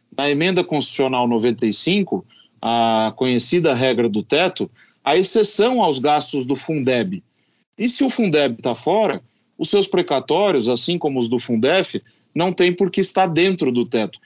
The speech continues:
Isso abriria um espaço, Renata, de dezesseis a dezesseis vírgula cinco bilhões, que seria um espaço muito menor do que aqueles quase cinquenta bilhões das outras propostas, e ajudaria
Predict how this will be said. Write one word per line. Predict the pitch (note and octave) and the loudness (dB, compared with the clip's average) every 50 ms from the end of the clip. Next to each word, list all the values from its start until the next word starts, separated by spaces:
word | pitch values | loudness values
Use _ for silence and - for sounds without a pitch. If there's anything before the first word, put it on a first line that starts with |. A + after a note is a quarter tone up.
| _ _ _ _ | _ _ _ _
Isso | - F#3+ G3 - A3 | -4 -2 0 0 2
abriria | G#3 F#3+ G3 F#3 F3 D#3 D#3 C#3+ | 2 4 4 4 4 4 2 2
um | B2+ B2 | 2 0
espaço, | A2+ - - E3+ F3 F#3+ F3 - - B2+ | -2 -2 -2 0 0 0 0 -2 -6 -6
Renata, | A#2 B2 A#2+ A#2+ A#2 A2+ - A#2+ A2+ | -4 -2 -2 -2 -4 -4 -4 -4 -4
de | B2 C3+ | -4 -4
dezesseis | B2+ B2 C3 C#3+ E3+ D#3+ - - - E3+ F3 F#3+ G#3 F#3+ - - - _ _ _ _ _ _ _ _ - | -4 -2 0 2 2 0 0 0 0 0 2 2 2 0 -4 -6 -10 _ _ _ _ _ _ _ _ -4
a | C3+ C#3 | -2 -2
dezesseis | C3 C3 D#3 E3 C#3+ - - E3 E3 E3+ D#3 | 0 0 0 0 0 0 0 0 2 2 2
vírgula | E3 E3+ D3+ D#3 E3 D#3 | 0 0 2 2 2 0
cinco | D3+ - - E3 D#3+ D#3 F3+ | 0 0 -2 -2 -2 0 -2
bilhões, | E3+ C#3 D3 F#3 E3+ E3 D#3 E3 F3 F3+ F3+ - - - _ _ _ _ _ _ _ | -2 0 0 2 2 4 2 2 2 0 -2 -4 -8 -14 _ _ _ _ _ _ _
que | - - D#3+ | -4 -4 -2
seria | - - F3 D#3 D#3+ | 2 2 2 4 2
um | E3+ E3 | 2 0
espaço | D3+ - - D#3 D3 D3 C#3 - - C#3 | -2 -2 0 2 2 2 2 0 -2 -2
muito | C3+ D#3 F#3+ G3 F#3+ G3 | 0 0 0 0 0 0
menor | E3 D3+ C#3+ C3+ B2+ B2 A#2 G2 - _ _ _ _ _ - | 0 0 0 0 0 0 0 -2 -4 _ _ _ _ _ -6
do | A#2+ A#2 | -4 -2
que | - C3+ | 0 0
aqueles | B2+ - - C3+ B2+ A#2+ - | 0 0 0 0 0 0 -2
quase | - - C#3 C#3 D3 C#3+ A#2+ A#2+ A#2 | -2 0 2 4 4 4 2 0 -2
cinquenta | - - B2+ A#2+ - C3 C3 B2+ A#2+ - A#2+ | -4 -4 -6 -4 -2 -4 -4 -2 -2 -2 -2
bilhões | A2 B2 A#2 A#2+ A#2+ B2 A2 | 0 0 0 0 0 0 0
das | G2+ A#2+ A#2+ G#2+ | 0 0 0 0
outras | A2+ A#2+ - - A#2+ A#2 | 0 -2 -2 -2 -4 -6
propostas, | - - D#3+ E3+ D#3 - E3+ E3+ F#3+ G3+ - - D4 - - _ _ _ _ _ _ _ _ - | -4 -2 -2 -2 0 0 2 2 2 0 -2 -4 -6 -6 -8 _ _ _ _ _ _ _ _ 0
e | - A3+ | 2 2
ajudaria | A3+ A3 A3 A#3 G3 A#3 A3+ G#3+ F#3 F#3+ G3+ A3 A#3 A#3+ | 4 4 2 2 2 4 4 4 4 2 2 0 0 -2